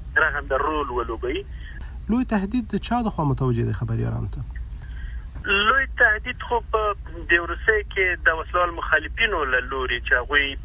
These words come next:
Speaker 1: هغه په سر کې داعش وسلواله ډله راځي چې هغوی د، د خبریالانو باندې چې برید وشو لسم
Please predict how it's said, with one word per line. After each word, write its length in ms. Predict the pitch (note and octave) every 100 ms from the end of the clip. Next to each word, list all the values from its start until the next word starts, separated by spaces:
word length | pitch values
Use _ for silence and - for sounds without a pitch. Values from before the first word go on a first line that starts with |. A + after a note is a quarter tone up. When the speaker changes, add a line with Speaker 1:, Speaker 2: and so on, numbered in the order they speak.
| C#3
Speaker 1:
هغه 140 | B2+ -
په 60 | C#3 -
سر 180 | D#3 C#3
کې 320 | D3+ C#3+ C#3 C3+
داعش 240 | C3 C#3 - D3 C3 B2+
وسلواله 420 | - C3 C3+ C3+ E3+
ډله 180 | F3 A#2+
راځي 240 | A2 - -
چې 80 | - A#2
هغوی 240 | B2 C3 B2 A#2+
د، 20 | A#2 - - A2+
د 40 | A2+ A2+ G#2+ A2+ - - -
خبریالانو 600 | C#3 B2+ B2 B2+ B2+ B2 A#2+ A#2
باندې 200 | B2+ B2 -
چې 60 | - -
برید 220 | - -
وشو 300 | A2+ - A#2 A2
لسم 320 | A2+ B2+